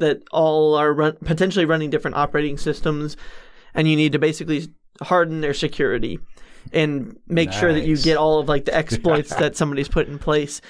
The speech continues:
Speaker 1: Uh, and so, like, the first year, I was actually one of, like, the founding members of our first team that actually got into a Cyber Patriot competition. This
Speaker 2: Excellent.
Speaker 1: is the, the first year, actually, is where we got to fifth nationally. Um, but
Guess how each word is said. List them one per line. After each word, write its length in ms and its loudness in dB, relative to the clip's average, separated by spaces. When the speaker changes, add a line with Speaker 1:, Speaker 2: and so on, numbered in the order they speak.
Speaker 1:
Uh, 260 4
and 580 0
so, 180 0
like, 200 0
the 80 -2
first 320 2
year, 360 2
I 80 4
was 100 2
actually 240 0
one 120 2
of, 100 0
like, 160 -2
the 60 -2
founding 360 2
members 400 0
of 140 2
our 160 2
first 640 -2
team 420 2
that 160 2
actually 360 -2
got 180 2
into 180 2
a 60 4
Cyber 280 0
Patriot 360 0
competition. 460 -2
This 140 2
Speaker 2:
Excellent. 360 -2
Speaker 1:
is 80 -20
the, 60 2
the 60 0
first 280 0
year, 200 2
actually, 360 0
is 80 -6
where 160 2
we 160 -4
got 220 0
to 280 2
fifth 320 0
nationally. 680 -4
Um, 480 0
but 260 0